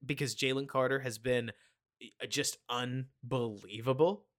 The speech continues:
But to me, there's way more value on this Bears team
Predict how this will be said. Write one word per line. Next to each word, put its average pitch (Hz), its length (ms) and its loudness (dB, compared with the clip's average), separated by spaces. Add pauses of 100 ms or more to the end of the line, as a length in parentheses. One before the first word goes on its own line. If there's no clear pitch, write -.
But 147 380 2
to 202 160 6
me, 240 540 2
there's 120 240 -4
way 123 460 2
more 147 200 2
value 113 520 0
on 104 220 -12 (120)
this 123 280 -2
Bears 117 360 -2
team 113 360 -6